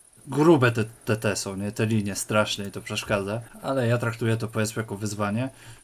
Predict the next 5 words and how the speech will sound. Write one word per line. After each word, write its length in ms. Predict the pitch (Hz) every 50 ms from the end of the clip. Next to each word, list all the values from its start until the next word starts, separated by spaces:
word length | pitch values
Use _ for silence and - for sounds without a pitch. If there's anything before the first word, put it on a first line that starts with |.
| _ - - - - - -
Natomiast 460 | - - - 175 165 160 151 135 147
jeśli 240 | 143 127 131 143 120
chodzi 360 | 139 135 127 127 127 131 -
o 240 | 117 113 117 113 110
cięciwową, 840 | - - 127 123 113 - 127 113 120 120 117 117 113 113 113 113